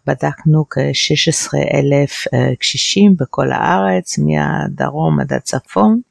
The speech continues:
ואפשר להגיד שבערך לחמישה עשר אחוז התגלה בעיה רפואית שהם לא ידעו עליה, והפנינו את האנשים ל-, או שהם קיבלו טיפול במקום, או הפנינו אותם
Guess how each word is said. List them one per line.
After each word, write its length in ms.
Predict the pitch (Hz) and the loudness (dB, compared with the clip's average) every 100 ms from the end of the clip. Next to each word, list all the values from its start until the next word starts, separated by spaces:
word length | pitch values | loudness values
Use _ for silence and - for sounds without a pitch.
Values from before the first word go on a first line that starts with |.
| _ | _
ואפשר 800 | 147 143 185 180 180 175 - 175 | -4 2 4 4 4 2 0 0
להגיד 320 | 180 165 175 | 0 -2 -4
שבערך 560 | - 139 147 160 175 - | -4 -4 0 0 0 -2
לחמישה 640 | 147 - 147 147 - 160 | -4 0 0 0 0 0
עשר 260 | 160 170 156 | 0 -2 -4
אחוז 640 | 156 - 233 214 240 - - _ - | -6 -2 0 2 0 -4 -10 _ -6
התגלה 680 | 175 165 156 151 151 156 160 | -4 -2 0 2 4 2 2
בעיה 440 | 151 135 135 143 143 160 | 0 0 0 0 0 -2
רפואית 540 | 151 - 160 214 202 | -4 -4 0 0 -2
שהם 280 | - 143 139 | -2 0 2
לא 140 | 135 | 2
ידעו 400 | 135 127 117 127 | 2 0 -4 -4
עליה, 380 | 127 131 147 170 208 180 160 | -4 -2 0 0 0 -2 0
והפנינו 1080 | 165 170 180 _ - 165 - 165 165 156 | 0 0 -4 _ -4 -2 2 4 6 4
את 140 | 165 - | 2 0
האנשים 580 | 143 139 - - 143 147 | 0 0 -2 -2 0 0
ל-, 440 | 143 143 139 139 - | 0 -2 -4 -6 -2
או 140 | 156 | 0
שהם 320 | - 156 131 | 2 2 2
קיבלו 340 | - 123 131 143 | -2 -4 -2 -2
טיפול 380 | - - 127 127 | -4 -2 -2 0
במקום, 540 | 131 120 - 214 240 180 | -2 -2 -2 0 0 2
או 140 | 151 | 0
הפנינו 440 | 156 - 147 151 | 0 0 2 2
אותם 360 | 151 - 143 143 | 0 0 -2 0